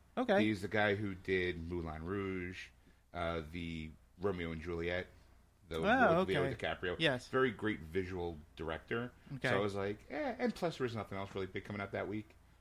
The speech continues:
Speaker 2: So I was like, "Yeah, let's go see that. What the hell?" Plus, it is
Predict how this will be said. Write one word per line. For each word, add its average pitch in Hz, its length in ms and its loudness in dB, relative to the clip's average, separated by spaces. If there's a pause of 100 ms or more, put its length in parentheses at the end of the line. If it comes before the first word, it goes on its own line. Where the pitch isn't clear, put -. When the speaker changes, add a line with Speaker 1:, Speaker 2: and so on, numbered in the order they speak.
(140)
Speaker 2:
So 87 60 -4
I - 20 0
was 90 100 -6
like, 110 160 -8
"Yeah, 311 140 -4 (100)
let's 233 160 -8
go 196 80 -8
see 156 180 -6
that. 76 240 -6
What 78 100 -6
the 82 80 -8
hell?" 80 220 -4 (500)
Plus, 185 340 2
it 113 120 0
is 98 320 0